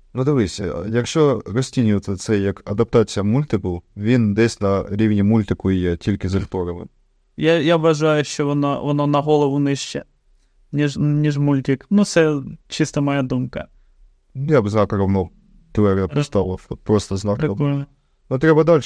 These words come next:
Speaker 1: дивитися, що буде у другому, третьому сезоні.
Speaker 2: Ну, от я думаю,
Speaker 1: Ну, десь
Speaker 2: будуть,
Speaker 1: в одну-,
Speaker 2: будуть йти, от
Speaker 1: десь в
Speaker 2: так.
Speaker 1: акторів не попали. От, ну, ладно, кіноадаптація трошки гірше мультфільму. А так от просто повтор серіалу.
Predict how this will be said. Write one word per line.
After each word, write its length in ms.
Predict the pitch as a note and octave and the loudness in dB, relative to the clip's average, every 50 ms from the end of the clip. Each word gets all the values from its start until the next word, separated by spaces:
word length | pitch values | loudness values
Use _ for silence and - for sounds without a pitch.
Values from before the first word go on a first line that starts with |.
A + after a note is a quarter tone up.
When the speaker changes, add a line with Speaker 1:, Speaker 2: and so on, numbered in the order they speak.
| - G#2+ | -2 -4
Speaker 1:
дивитися, 380 | F#2+ G2+ G2+ G2 - G2 - | -2 -2 -2 -2 -4 -6 -6
що 100 | - A2+ | -6 -4
буде 180 | G#2 G#2+ G#2 A2 | -4 -2 -2 -2
у 60 | A2 G#2+ | -2 0
другому, 340 | G#2+ A2 A2+ G#2+ G#2 G#2 | 0 0 2 2 0 0
третьому 380 | G2+ G#2 G#2 G2 - G2+ G2+ G#2 | -2 -2 -2 -2 -2 -4 -4 -4
сезоні. 480 | - - A2+ A2 A#2 A2+ G#2+ G2 F#2+ G2 G#2 _ _ _ _ _ _ _ _ _ _ _ _ _ _ _ _ _ _ _ _ - | -6 -6 -6 -4 -2 -2 -4 -4 -8 -14 -16 _ _ _ _ _ _ _ _ _ _ _ _ _ _ _ _ _ _ _ _ -2
Speaker 2:
Ну, 120 | C4+ B3 A3 | 0 2 2
от 140 | A3 G3+ A3+ | 2 2 2
я 160 | G#3+ G#3 G3+ | 4 4 4
думаю, 340 | F#3 G3 F#3+ F#3 F3+ F3 E3 | 4 2 2 2 2 0 0
Speaker 1:
Ну, 100 | G3 F3+ | 0 2
десь 200 | G3 G3 F#3 F#3+ | 2 0 2 0
Speaker 2:
будуть, 220 | G3 F3+ E3+ F#3 | -2 0 2 2
Speaker 1:
в 20 | F#3+ | 2
одну-, 80 | E3+ | 2
Speaker 2:
будуть 300 | F3 E3+ F3 F3 - - | 2 0 0 -2 -2 0
йти, 400 | E3+ E3 D#3+ - - F3+ F3+ E3+ | -2 -2 -2 -2 -2 0 0 0
от 160 | D3+ C#3+ C#3+ _ _ _ | 0 -2 -4 _ _ _
Speaker 1:
десь 220 | - B2+ E3+ E3+ E3+ | -4 -2 -2 -2 0
в 20 | |
Speaker 2:
так. 100 | F3 F3 | -2 -4
Speaker 1:
акторів 360 | F3 - F#3+ F3+ D#3 B2+ A2+ - | -2 0 2 2 2 0 -2 -2
не 80 | A2+ G#2 | -4 -2
попали. 340 | G#2 G#2 - - G#2+ G2+ G#2+ | -2 -2 0 0 0 0 0
От, 180 | A#2 B2+ B2 B2+ | 0 -2 -2 0
ну, 120 | C#3+ C3 | 2 2
ладно, 220 | A2+ G2+ F#2+ G2 G2 | 2 2 0 -4 -4
кіноадаптація 680 | - - C3+ B2+ B2+ A#2+ C3 B2 - D3 C3 - - G#2 | -2 0 2 2 2 0 0 0 0 -2 -2 -2 -4 -6
трошки 560 | - - C3 C3 C#3+ C3+ B2 - - - G#2 | -4 -2 0 2 2 2 0 -2 -2 -2 -2
гірше 380 | F#2 G#2+ A2 G#2 G2+ - - G2 | 0 0 -2 -2 -2 -2 -4 -4
мультфільму. 580 | G2 G2 F#2+ - - - F2+ F#2+ F#2 F2 E2+ - | -4 -4 -6 -8 -10 -10 -10 -10 -10 -10 -8 -8
А 40 | - | -8
так 300 | - - - D3+ - - | -4 0 0 0 0 0
от 80 | G#2+ - - | -4 -6 -4
просто 440 | - - C3+ C#3 C3 - - A2 G2+ - _ _ _ _ - | -2 0 0 0 0 0 -2 -2 -2 -4 _ _ _ _ -4
повтор 340 | A#2+ A2+ - - B2+ A#2 - | -4 -4 0 2 0 0 0
серіалу. 460 | - A2+ G#2 G2+ F#2+ F#2 F2+ E2+ | -2 -2 0 2 2 2 0 -2